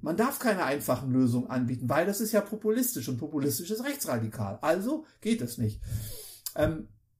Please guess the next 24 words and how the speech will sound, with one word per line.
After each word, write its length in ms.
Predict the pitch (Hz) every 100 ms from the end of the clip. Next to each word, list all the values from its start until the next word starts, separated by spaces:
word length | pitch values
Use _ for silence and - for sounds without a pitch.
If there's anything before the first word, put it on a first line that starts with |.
| _
das 180 | 165 170
mag 240 | 170 170
in 120 | 165
manchen 360 | 165 226 277 185
<laughs> 20 |
Fällen 300 | - 202 190
sogar 280 | 156 131 131
richtig 340 | 240 - 127
sein, 240 | - 127 123
das 120 | 120
will 80 | 151
ich 40 |
überhaupt 180 | - -
nicht 160 | 127
abstreiten. 680 | - - - 117 117 117 208 - - - - _ _ _ - _ -
Aber 240 | 160 180 180
es 120 | -
ist 240 | 220 -
eine 260 | 165 180 180 - _ _
Unterforderung 960 | - 233 190 - - 233 320 170 127 - _
für 160 | -
das 240 | 165 175 -
akademische 800 | 156 156 139 175 240 254 - 214
Publikum, 760 | 294 285 135 - 131 220 233